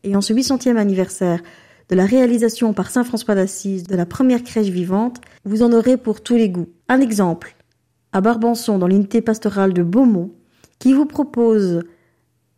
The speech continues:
une exposition de crèches du monde,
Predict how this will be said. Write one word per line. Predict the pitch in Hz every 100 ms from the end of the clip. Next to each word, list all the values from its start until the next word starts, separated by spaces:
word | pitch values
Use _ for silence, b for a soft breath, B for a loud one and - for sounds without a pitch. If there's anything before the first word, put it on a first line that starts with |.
| -
une | 208 226
exposition | 233 277 240 240 - 226 214 208 - _ 185
de | 180
crèches | - 294 254
du | 214
monde, | 208 190 202 220